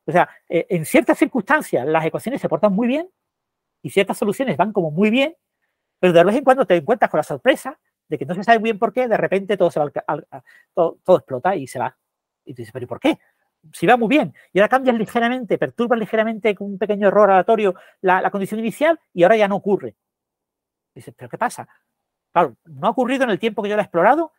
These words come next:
Si hubiera explorado más tiempo, ocurriría. Eh, o sea, hay, hay mucha, eh, mucha matemática y mucha física que todavía es desconocida en este tipo de sistemas.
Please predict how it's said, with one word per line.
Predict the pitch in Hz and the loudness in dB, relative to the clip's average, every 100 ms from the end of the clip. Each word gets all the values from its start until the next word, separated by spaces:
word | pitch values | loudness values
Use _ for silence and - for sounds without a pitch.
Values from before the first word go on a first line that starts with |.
| _ | _
Si | - | -8
hubiera | 156 214 | -4 -2
explorado | - 220 | 0 0
más | 208 - | 0 -4
tiempo, | 226 208 | -4 -2
ocurriría. | 196 180 175 240 320 320 _ _ _ | -2 0 0 0 -2 -4 _ _ _
Eh, | - - | -16 -10
o | |
sea, | - 151 _ - | -6 -6 _ -4
hay, | 196 | -2
hay | - 262 | -2 -4
mucha, | 240 254 196 240 240 233 220 196 _ _ _ _ | -4 -8 -6 -2 2 2 0 -2 _ _ _ _
eh, | 175 165 156 156 - _ _ _ _ _ _ | -4 -2 -2 -4 -8 _ _ _ _ _ _
mucha | 185 202 196 | -8 -2 -2
matemática | 185 190 208 190 | 0 -2 -2 -2
y | |
mucha | 190 190 202 | -2 -2 -4
física | 254 240 247 | -6 -6 -4
que | 190 | -4
todavía | 160 160 | -2 -2
es | 180 | -2
desconocida | 185 160 135 185 165 | -2 -4 -4 -4 -2
en | 139 | -2
este | 143 | -8
tipo | 127 | -10
de | 131 | -10
sistemas. | - - 131 92 | -10 -14 -18 -18